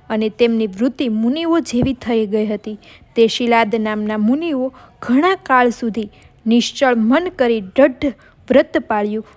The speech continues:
અને ઇન્દ્રને ઉપદેશીને અતિ દુઃખસહ તપ તપવા માંડ્યા. એમ તપ તપતા એ મુનિ તપથી ઇન્દ્ર સંતુષ્ટ થયા. ત્યારે સર્વ દેવોનો પ્રભુ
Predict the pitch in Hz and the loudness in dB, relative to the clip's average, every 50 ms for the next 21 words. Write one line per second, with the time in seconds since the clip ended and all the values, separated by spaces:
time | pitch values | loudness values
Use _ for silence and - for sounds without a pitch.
0 | _ _ _ - 220 220 220 - - 233 226 226 208 226 226 220 214 220 - 240 | _ _ _ -4 -2 -2 -2 -2 -2 0 0 0 2 0 0 0 -2 -4 -4 -6
1 | 247 240 247 339 339 285 - - 233 214 214 - - - - 269 247 - 285 220 | -6 -4 0 0 0 0 -2 -2 -4 -4 -4 -4 -6 -6 -6 -4 -4 -4 -6 -6
2 | 208 - - _ _ _ _ - 208 190 247 233 - - - - 247 233 226 226 | -8 -12 -20 _ _ _ _ -10 -4 -2 -2 -2 -2 -6 -6 -2 -2 0 0 0
3 | 226 214 - _ - - - - - - - - 254 233 240 - 240 220 214 208 | -2 -4 -4 _ -2 -2 -2 -2 -6 -16 -6 -4 -4 -4 -2 -2 -2 -2 0 0
4 | 214 214 208 202 202 208 208 - _ _ _ _ _ _ _ _ _ _ _ _ | 0 0 0 -2 -2 -4 -4 -8 _ _ _ _ _ _ _ _ _ _ _ _
5 | _ _ _ - - 240 233 220 - - 247 240 233 - - - - _ - 240 | _ _ _ 0 2 2 2 2 2 2 2 2 2 0 -6 -20 -8 _ -2 -2
6 | 208 - - - 233 220 - - - 285 320 320 294 247 254 254 254 233 202 - | -2 -2 -2 0 0 0 0 0 0 0 0 2 2 2 4 4 2 2 0 -2
7 | - - - - _ _ - 240 240 233 - - - - - 247 233 - - 240 | -8 -18 -20 -20 _ _ 2 2 2 2 0 -6 -20 -8 -6 -4 -4 -2 0 2
8 | 240 240 240 233 226 226 - - 247 226 226 - 320 330 320 - 339 302 - - | 4 6 6 6 4 2 2 2 2 2 2 2 2 0 2 0 -2 -4 -2 0
9 | 233 220 214 208 208 - - - - - - - 311 339 349 339 330 - - 302 | 0 0 0 0 -4 -8 -16 -20 -20 -6 0 2 4 4 4 0 0 2 2 2
10 | 330 302 302 269 226 208 190 190 233 240 240 226 233 233 220 214 220 214 - - | 4 2 0 -2 -2 -2 0 2 4 4 4 4 2 0 0 -2 -4 -4 0 2
11 | 254 277 247 294 247 | 2 2 2 0 -4